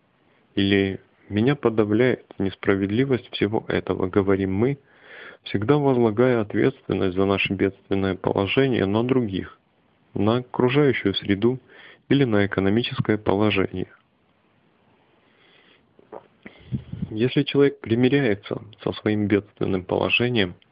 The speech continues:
его ум становится тупым. Подобным же образом,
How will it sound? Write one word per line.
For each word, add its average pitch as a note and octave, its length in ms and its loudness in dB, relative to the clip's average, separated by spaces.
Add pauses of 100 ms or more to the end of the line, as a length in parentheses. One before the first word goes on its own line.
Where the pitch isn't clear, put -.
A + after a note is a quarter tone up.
(760)
его A2 300 2
ум D#3 240 0
становится C3 600 0
тупым. - 560 -4 (640)
Подобным G2+ 480 0
же - 180 -4
образом, G2+ 640 0